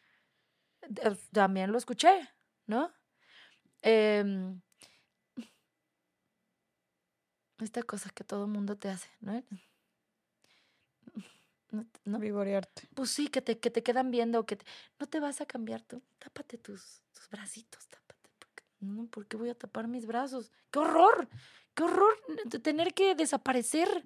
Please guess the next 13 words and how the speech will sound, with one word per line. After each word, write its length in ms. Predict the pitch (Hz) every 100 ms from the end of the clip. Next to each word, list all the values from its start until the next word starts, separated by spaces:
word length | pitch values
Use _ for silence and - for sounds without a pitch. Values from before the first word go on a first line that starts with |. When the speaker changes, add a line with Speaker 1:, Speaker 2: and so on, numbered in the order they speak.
| _ - _
Speaker 1:
no 80 | 254
existir 600 | - - 339 - 320 403
para 140 | - 330
no 120 | 311
molestarte. 800 | 349 349 - - - - 302 226 _ _ _ _ -
A 40 |
mí 80 | 254
no 80 | 453
me 60 | 330
molesta. 540 | 226 202 - 294 302 _ _ _ _ _ _ _ _ _ _ -
O 140 | 247
sea. 380 | - 226 180 - _ _ _ _ -
Speaker 2:
Desaparecer. 880 | 208 202 190 202 190 185 - 214